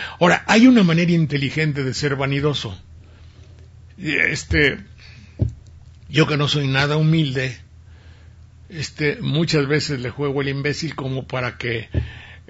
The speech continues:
eh, para hacer resaltar algo. Para eso hay que tener una pizca, cier-, un poquitito de, de, de agudeza mental, de la cual muchos de nuestra política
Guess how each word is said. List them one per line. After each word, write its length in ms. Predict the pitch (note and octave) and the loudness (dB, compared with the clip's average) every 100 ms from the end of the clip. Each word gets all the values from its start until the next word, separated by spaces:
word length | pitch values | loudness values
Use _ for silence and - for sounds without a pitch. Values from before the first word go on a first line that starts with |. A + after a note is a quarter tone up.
| - | -16
eh, 720 | G#3+ - - - - - - - | -12 -10 -10 -10 -10 -10 -10 -4
para 160 | D3+ | -2
hacer 220 | - F3 | 0 2
resaltar 440 | F3 - E3 D#3 F3 | 2 0 0 0 2
algo. 320 | F3 C#3+ - - | 2 0 -4 -4
Para 140 | E3+ G#3 | 2 2
eso 120 | G#3+ | 4
hay 80 | G3+ | 0
que 80 | F#3 | 0
tener 240 | F3 F#3 | 2 4
una 260 | F#3 E3+ - | 4 2 -2
pizca, 300 | E3+ - D3+ | -4 -2 -4
cier-, 320 | - D3 D#3+ | -2 -2 -2
un 240 | D3 C#3+ | -2 -4
poquitito 760 | D#3 D3+ - E3+ D3+ G3 D#3 D#3+ | -4 -6 -4 -6 -2 -2 0 0
de, 200 | D3 C3+ | 0 0
de, 520 | C3+ C3 C3 C3+ C3+ - - - - | -2 -2 -6 -8 -8 -10 -14 -14 -10
de 680 | C3+ C#3+ C#3 C3+ C3+ C3+ C#3 | -4 0 2 2 -2 -4 -4
agudeza 840 | C3 C#3 C#3+ D3+ F#3+ F#3 - D3 | -4 -2 2 6 6 6 4 2
mental, 760 | C3+ C3 B2+ B2+ G#3 A3+ C3+ F2+ - - - - - - - - - - | 2 2 0 -2 0 0 -2 -6 -16 -20 -20 -20 -20 -20 -20 -20 -16 -4
de 100 | F3+ | -2
la 140 | D3+ | -2
cual 320 | C3 C#3 B2+ B2+ | -4 -6 -6 -6
muchos 420 | A#2+ A#2 C3+ A#2+ | -8 -8 -10 -8
de 80 | A#2 | -10
nuestra 260 | G2+ A2 | -10 -8
política 360 | A#2 C#3 A2+ | -6 -4 -6